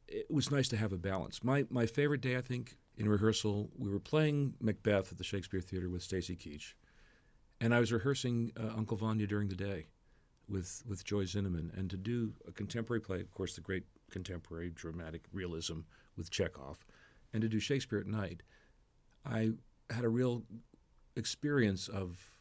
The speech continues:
the ex-, inner experience of both kinds of writers are the same, but in Shakespeare, of course, all the language is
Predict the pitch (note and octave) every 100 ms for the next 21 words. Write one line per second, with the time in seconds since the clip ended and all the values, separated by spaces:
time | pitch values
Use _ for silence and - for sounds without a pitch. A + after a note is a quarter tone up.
0 | - _ _ - A2+ A2+ - - D#3 E3
1 | D#3+ - B2 A#2 G#2+ F2+ - - A2+ A#2
2 | A#2+ - - - _ _ _ - - C3+
3 | A#2+ F2+ F#2 F2+ F#2 G2 F2+ - B2+ A2
4 | F2 F2 F2 G2+ F#2+ B2 A2+ G#2+ - G#2
5 | F2+ F#2 F2+ F2 F2+ F2 E2+ E2+